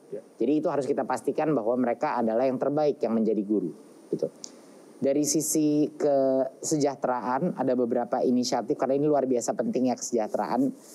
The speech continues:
Speaker 2: Untuk meningkatkan kualitas, kalau guru-guru yang baik tidak punya nafkah yang baik, satu, profesi guru akan selalu sengsara.
Speaker 1: Betul.
Speaker 2: Kedua adalah mental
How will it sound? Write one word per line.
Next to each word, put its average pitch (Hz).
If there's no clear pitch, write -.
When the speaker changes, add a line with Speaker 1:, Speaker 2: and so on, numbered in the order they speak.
Speaker 2:
Untuk 170
meningkatkan 170
kualitas, 165
kalau 151
guru-guru 151
yang 135
baik 131
tidak 156
punya 156
nafkah 143
yang 107
baik, 110
satu, 196
profesi 165
guru 143
akan 139
selalu 143
sengsara. 147
Speaker 1:
Betul. -
Speaker 2:
Kedua 160
adalah 147
mental 160